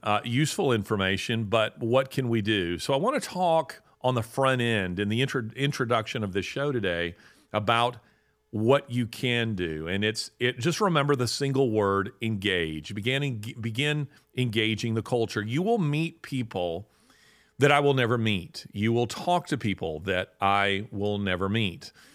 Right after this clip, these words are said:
Uh, you don't have to have a big platform. You don't have to be an Instagram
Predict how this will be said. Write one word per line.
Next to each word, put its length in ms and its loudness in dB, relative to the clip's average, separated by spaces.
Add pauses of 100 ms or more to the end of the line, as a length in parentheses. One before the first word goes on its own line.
(480)
Uh, 240 0
you 160 4
don't 120 2
have 180 2
to 60 2
have 100 4
a 60 2
big 240 0
platform. 720 0
You 80 0
don't 100 -2
have 200 0
to 60 -6
be 120 2
an 60 0
Instagram 760 0